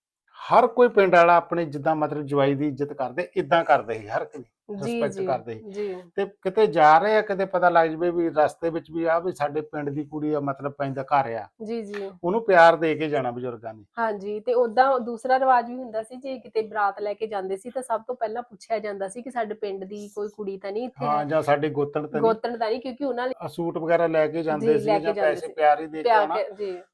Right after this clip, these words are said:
Speaker 1: ਤੇ ਪਰ ਇਹਦੇ ਆ ਬਈ ਇਹ ਜਿਹੜੀ ਸਾਡੇ ਬਜ਼ੁਰਗਾਂ ਨੇ ਇੱਕ ਰੀਤ ਚਲਾਈ ਸੀ, ਬਹੁਤ ਵਧੀਆ ਸੀ। ਤੇ ਅੱਜ ਦੀ ਪੀੜ੍ਹੀ ਜਿਹੜੀ ਇਹ ਚੀਜ਼ਾਂ ਨੂੰ ਭੁੱਲਦੀ ਜਾਂਦੀ ਆ,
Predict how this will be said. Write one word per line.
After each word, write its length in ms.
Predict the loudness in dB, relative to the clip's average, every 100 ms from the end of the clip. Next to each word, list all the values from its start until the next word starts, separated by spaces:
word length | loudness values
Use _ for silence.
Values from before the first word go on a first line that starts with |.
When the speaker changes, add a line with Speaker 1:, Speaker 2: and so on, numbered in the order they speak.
| _ 0
Speaker 1:
ਤੇ 500 | 2 4 4 2 0 0
ਪਰ 140 | 0
ਇਹਦੇ 300 | 0 -2 0
ਆ 180 | 0 0
ਬਈ 440 | -2 -4 -4 -6 -12 _ _
ਇਹ 220 | -2 -2
ਜਿਹੜੀ 340 | 0 -2 -4 -6
ਸਾਡੇ 320 | -6 -6 -6
ਬਜ਼ੁਰਗਾਂ 420 | -4 -2 -2 -4
ਨੇ 80 | -6
ਇੱਕ 140 | -6
ਰੀਤ 280 | -6 -6 -8
ਚਲਾਈ 360 | -10 -10 -8 -8
ਸੀ, 140 | -14
ਬਹੁਤ 320 | -18 -16 -16 -14
ਵਧੀਆ 340 | -12 -8 -8
ਸੀ। 220 | -8 -10 -16 _ _ _ _ _ _ _ -6
ਤੇ 380 | -2 -2 -4 -2 2
ਅੱਜ 180 | 2 2
ਦੀ 300 | -2 -2 -8
ਪੀੜ੍ਹੀ 360 | -8 -8 -6 -2
ਜਿਹੜੀ 240 | -2 -2
ਇਹ 140 | -2 -4
ਚੀਜ਼ਾਂ 280 | -6 -6 -6
ਨੂੰ 100 | -4
ਭੁੱਲਦੀ 440 | -4 -4 -4 -4
ਜਾਂਦੀ 380 | -4 -4 -6 -6
ਆ, 180 | -8